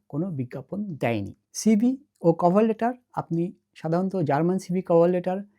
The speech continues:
এক বা দুই পৃষ্ঠার হয়, সেখানে আপনার থাকবে পার্সোনাল ডেটা, এডুকেশন, আপনার ওয়ার্ক এক্সপেরিয়েন্স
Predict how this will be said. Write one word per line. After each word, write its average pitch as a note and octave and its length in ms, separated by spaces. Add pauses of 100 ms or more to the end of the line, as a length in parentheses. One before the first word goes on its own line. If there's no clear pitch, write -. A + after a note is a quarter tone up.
এক D3+ 260
বা C#3 120
দুই D3 240
পৃষ্ঠার G#3 440
হয়, D#3+ 200 (380)
সেখানে E3+ 380
আপনার D#3 300
থাকবে D#3 440 (100)
পার্সোনাল D#3+ 480
ডেটা, C#3+ 400 (160)
এডুকেশন, D3 720 (260)
আপনার C#3 260
ওয়ার্ক C#3 300
এক্সপেরিয়েন্স E3 680